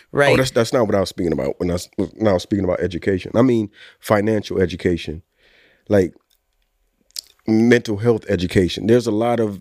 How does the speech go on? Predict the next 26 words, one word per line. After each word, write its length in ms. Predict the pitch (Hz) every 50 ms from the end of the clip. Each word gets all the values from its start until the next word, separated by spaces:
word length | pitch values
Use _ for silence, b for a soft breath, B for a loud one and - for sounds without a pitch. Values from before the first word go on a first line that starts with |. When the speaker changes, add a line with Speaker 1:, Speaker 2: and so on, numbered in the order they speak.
| - -
Speaker 2:
education, 680 | 104 110 101 104 101 - 123 107 - - 107 101 92 - _ _ _ _ _ _ _ _ -
educational 500 | 117 117 - 117 - 151 123 - 117 101 - -
factors 360 | 127 127 117 - - 104 95
that 140 | 104 95 85 98
we 140 | 113 113
lack 360 | 98 95 107 113 117 117 - 107
in. 180 | 98 95 90 90
That's, 180 | 92 90 -
Speaker 1:
We 140 | 165 185 196
don't 120 | 196 196 113
Speaker 2:
that 60 | 107
has 100 | - - 214
Speaker 1:
have 80 | 135
Speaker 2:
nothing 220 | 143 143 139 143 196
to 40 | 214
do 60 | 180 139
Speaker 1:
acc-, 80 | 135
Speaker 2:
with 340 | 135 131 123 135 - - -
Speaker 1:
right, 300 | 180 180 156 127 - -
but 160 | 160 156 160
we 100 | 196 226
don't 120 | - - -
Speaker 2:
schooling. 120 | - 254
Speaker 1:
have 100 | 220 180
access 680 | 143 185 208 233 233 - - 208 165 147 139 - -
to 460 | - - - 170 156 139 135 131 131